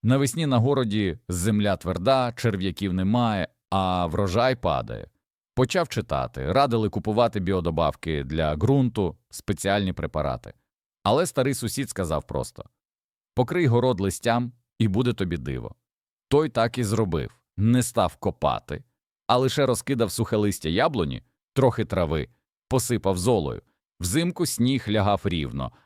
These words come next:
а навесні, коли розгріб, земля була темна, як кава, і вся в черв'яках. З того часу він каже: «Я не добривом годую землю, а спокоєм». У селах колись особливо берегли черв'ячу землю.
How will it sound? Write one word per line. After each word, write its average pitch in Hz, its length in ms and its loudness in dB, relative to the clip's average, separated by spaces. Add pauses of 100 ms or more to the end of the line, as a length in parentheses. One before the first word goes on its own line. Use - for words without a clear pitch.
(120)
а 107 160 2
навесні, 107 640 -2 (260)
коли 117 280 2
розгріб, 120 480 0 (160)
земля 113 520 2
була 117 240 2
темна, 117 420 0
як 101 220 -2
кава, 71 440 0 (400)
і 127 160 4
вся 123 320 2
в 101 60 -2
черв'яках. 76 680 -6 (340)
З - 100 -12
того 131 220 2
часу 160 340 -2
він 107 160 0
каже: 69 420 -2 (600)
«Я 123 220 2
не 139 120 0
добривом 90 540 0
годую 101 380 2
землю, 98 420 0
а 71 40 0
спокоєм». 62 640 -4 (500)
У 110 100 2
селах 120 600 -2 (200)
колись 120 340 2
особливо 127 500 2
берегли 117 480 2
черв'ячу 95 720 0
землю. 58 480 -8